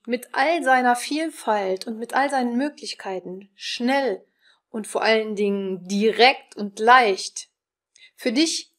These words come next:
nutzen möchtest, dann komm zu meinem OneNote Online Intensivkurs. Ich zeige dir alles, was OneNote bietet, um deine Arbeit zu vereinfachen, deinen Arbeitsalltag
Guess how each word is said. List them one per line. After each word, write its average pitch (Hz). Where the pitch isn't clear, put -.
nutzen 277
möchtest, -
dann 320
komm 330
zu 302
meinem 226
OneNote 214
Online 196
Intensivkurs. 220
Ich -
zeige 262
dir 240
alles, 294
was 220
OneNote 233
bietet, -
um 254
deine 214
Arbeit 208
zu -
vereinfachen, 240
deinen 269
Arbeitsalltag 233